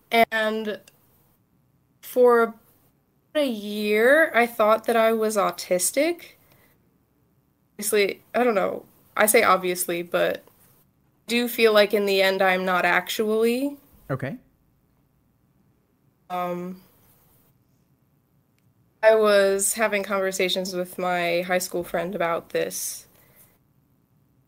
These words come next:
Speaker 1: and he started thinking that she was autistic too.
Speaker 2: Okay.
Speaker 1: And we really bonded over that. <laughs>
Speaker 2: Okay.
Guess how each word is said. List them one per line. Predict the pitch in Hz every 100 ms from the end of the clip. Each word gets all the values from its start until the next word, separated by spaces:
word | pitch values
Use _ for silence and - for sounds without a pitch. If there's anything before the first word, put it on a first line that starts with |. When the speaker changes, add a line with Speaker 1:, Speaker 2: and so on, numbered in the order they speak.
| _
Speaker 1:
and | 175 170 170 170 175 180 - _ - _ _ _ _ _ _ _ _ _ _ _ _ _ _ _ _ _ _
he | 233
started | 233 240 233 226
thinking | 226 226 214
that | 202
she | 226
was | 208 208
autistic | 190 220 214 190 185
too. | - 180 185 247 294 - _ _ _ _ _ _ _ _ _ _ _ _ _ _ -
Speaker 2:
Okay. | 131 151 - _ _ _ _ _ _ _ _ _ _ _ _ _ _ _ _ _ _ _ _ _ _ _ _ _ _ _ _ _ _ _ _ _
Speaker 1:
And | 254 254 240
we | 269
really | 269 370 349
bonded | - 208 254 349 285 214
over | 190 180 180
that. | 175 165 226 285 285
<laughs> | - - - - - -
Speaker 2:
Okay. | 139 175